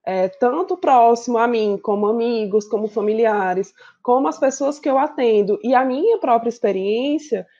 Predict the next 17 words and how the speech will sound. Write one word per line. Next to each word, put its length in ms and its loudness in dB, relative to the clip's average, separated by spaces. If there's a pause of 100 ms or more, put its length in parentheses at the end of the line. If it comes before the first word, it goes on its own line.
(220)
é, 440 4
é 20 4
disso, 580 -2
né? 180 0
De, 280 -2
de 160 -2
a 60 4
gente 240 -4
precisar 480 -2
lidar 440 0
com 100 -6
sentimentos 680 -4
que 220 -4
antes 320 -2
nem 560 -2
podiam 340 -2
aparecer 720 -2